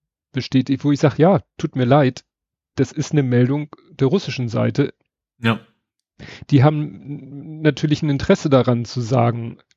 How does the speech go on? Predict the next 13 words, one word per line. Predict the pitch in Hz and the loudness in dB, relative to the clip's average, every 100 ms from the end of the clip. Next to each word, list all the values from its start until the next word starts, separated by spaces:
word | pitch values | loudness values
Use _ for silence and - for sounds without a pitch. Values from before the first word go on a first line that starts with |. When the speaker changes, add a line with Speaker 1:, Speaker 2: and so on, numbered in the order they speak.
| - | -4
Speaker 1:
er | 117 | -4
ist | 110 - | -4 -8
tot. | 123 117 - _ _ _ _ - | -12 -14 -16 _ _ _ _ -4
Selbst | 135 - 135 | -2 -2 0
wenn | 131 | 2
er | |
es | 127 - | 2 4
nicht | 175 - 127 | 0 0 -6
wäre. | 120 107 143 - _ _ _ | -4 -6 -10 -18 _ _ _
Was | 127 117 139 262 | -4 2 2 4
aber | 135 139 | 2 4
dann | 131 135 | 2 2
natürlich, | 123 147 139 135 | 0 2 4 2